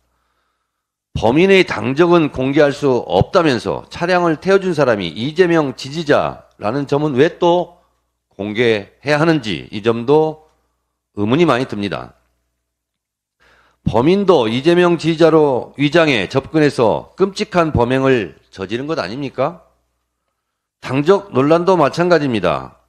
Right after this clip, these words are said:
당적은 범행 동기와 관계가 있는 사항입니다.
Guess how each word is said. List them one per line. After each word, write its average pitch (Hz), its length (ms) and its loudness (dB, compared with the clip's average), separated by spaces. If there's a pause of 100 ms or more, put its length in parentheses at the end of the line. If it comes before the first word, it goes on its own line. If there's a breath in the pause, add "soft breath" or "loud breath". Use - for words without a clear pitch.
(280)
당적은 160 580 0
범행 160 420 2
동기와 147 480 2
관계가 120 500 -2
있는 139 320 -8
사항입니다. 127 680 -10